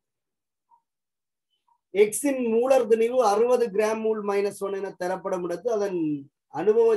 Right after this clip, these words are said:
சூத்திரத்தையும் மூலக்கூறு சூத்திரத்தையும் காண்கன்னு கேட்டிருக்கு. சரி, எல்லாமே வளமையான கேள்வி மாதிரி தான், ஒரே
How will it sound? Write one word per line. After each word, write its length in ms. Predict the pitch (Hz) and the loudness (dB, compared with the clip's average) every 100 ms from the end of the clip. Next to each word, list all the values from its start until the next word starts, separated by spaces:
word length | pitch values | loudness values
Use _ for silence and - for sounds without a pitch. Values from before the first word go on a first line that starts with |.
| 214 | -2
சூத்திரத்தையும் 580 | 196 180 185 190 208 196 | -8 -10 -10 -8 -8 -4
மூலக்கூறு 420 | 196 214 208 196 165 | -2 -2 -2 -6 -6
சூத்திரத்தையும் 580 | 185 175 175 175 180 156 | -10 -8 -6 -2 -2 -4
காண்கன்னு 420 | 170 165 160 160 156 | -4 -4 -4 -8 -10
கேட்டிருக்கு. 420 | 147 131 _ _ _ _ _ _ _ _ _ _ _ _ _ _ _ _ _ _ _ | -12 -14 _ _ _ _ _ _ _ _ _ _ _ _ _ _ _ _ _ _ _
சரி, 100 | 175 190 165 | -12 -10 -6
எல்லாமே 360 | 180 190 190 180 | 0 0 -2 -6
வளமையான 440 | 170 180 190 190 185 175 | -4 -4 -2 -2 -2 -6
கேள்வி 240 | 175 175 170 | -6 -6 -4
மாதிரி 200 | 165 156 143 | -4 -4 -6
தான், 120 | 175 220 _ _ _ _ _ - - _ _ _ _ | -10 -12 _ _ _ _ _ -20 -20 _ _ _ _
ஒரே 300 | 151 170 196 | 0 2 4